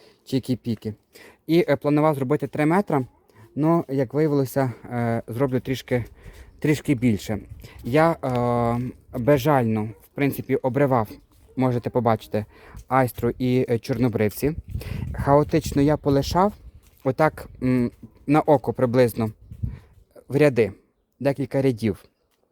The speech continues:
А, оця от красуня, дивіться, вона теж на вечір зовсім інакша.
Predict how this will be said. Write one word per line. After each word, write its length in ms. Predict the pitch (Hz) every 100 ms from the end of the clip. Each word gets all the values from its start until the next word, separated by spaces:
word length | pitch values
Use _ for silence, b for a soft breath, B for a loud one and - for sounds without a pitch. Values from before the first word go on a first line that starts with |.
| _ _ _ _ _ _ B B -
А, 140 | 123
оця 340 | - 117 - 139
от 80 |
красуня, 340 | - 113 113 107
дивіться, 280 | 110 110 110
вона 120 | 107
теж 240 | 123 110
на 80 | 110
вечір 240 | 104 -
зовсім 340 | 101 107 - 110
інакша. 460 | 113 101 101 -